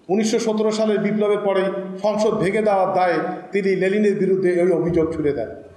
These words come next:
এর পাশাপাশি বিজ্ঞান প্রযুক্তিগত বিপ্লবের ফলে পুঁজিবাদী উৎপাদন ব্যবস্থায়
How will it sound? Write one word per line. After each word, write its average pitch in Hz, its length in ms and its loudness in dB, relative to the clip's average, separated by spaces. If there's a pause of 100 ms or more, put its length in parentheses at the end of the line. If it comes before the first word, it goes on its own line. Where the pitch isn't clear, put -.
(140)
এর 220 180 0
পাশাপাশি 226 480 2 (440)
বিজ্ঞান 240 400 0
প্রযুক্তিগত 226 600 0
বিপ্লবের 220 440 0 (120)
ফলে 208 260 2 (320)
পুঁজিবাদী 233 440 2
উৎপাদন 226 440 0
ব্যবস্থায় 202 580 0